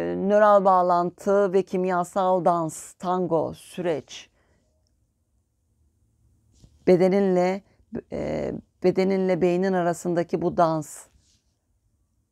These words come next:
İşte bu fark ettirilmediği sürece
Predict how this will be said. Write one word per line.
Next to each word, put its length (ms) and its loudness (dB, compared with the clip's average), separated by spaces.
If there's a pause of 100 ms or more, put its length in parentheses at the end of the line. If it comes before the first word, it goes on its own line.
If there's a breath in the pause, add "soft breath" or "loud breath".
(1120)
İşte 360 4
bu 280 2
fark 300 4
ettirilmediği 760 -2
sürece 800 0